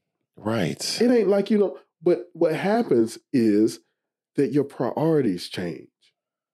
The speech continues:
Speaker 2: Your mind changes and you choose to come home. You choose your family. You choose your discipline. And then that becomes your new craving. You understand what I'm saying?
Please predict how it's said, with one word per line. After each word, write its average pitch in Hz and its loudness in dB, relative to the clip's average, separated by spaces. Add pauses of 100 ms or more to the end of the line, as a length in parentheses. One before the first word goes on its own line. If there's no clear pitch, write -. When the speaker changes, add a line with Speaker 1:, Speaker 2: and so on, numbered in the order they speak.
(640)
Speaker 2:
Your 131 2
mind 147 2
changes - -6 (100)
and 107 -4
you 135 0
choose 190 -2
to 135 -8
come 117 -4
home. 127 -4 (440)
You 247 0
choose 180 -4
your 127 2
family. 143 -2 (460)
You - 2
choose 175 0
your 139 4
discipline. 147 -2 (460)
And 123 -2
then 143 0
that 156 -4
becomes 120 -2
your 107 2
new 98 0
craving. 139 -2 (1040)
You 143 2
understand 143 2
what 143 2
I'm 139 0
saying? 151 2